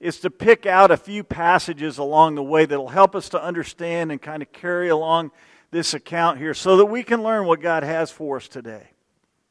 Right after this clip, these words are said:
And as we do that, here's the main idea that I want us to,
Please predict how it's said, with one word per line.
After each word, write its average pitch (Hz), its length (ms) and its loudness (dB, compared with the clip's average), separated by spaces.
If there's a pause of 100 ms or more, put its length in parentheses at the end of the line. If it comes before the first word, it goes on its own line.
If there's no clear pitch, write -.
(380)
And 180 140 -8
as 277 240 6
we 294 140 -4
do 196 200 0
that, 156 240 4
here's 233 340 -6
the 214 120 0
main 208 300 -2
idea 170 460 0
that 139 140 -6
I 143 120 -6
want 170 180 -4
us - 160 -8
to, 123 220 -10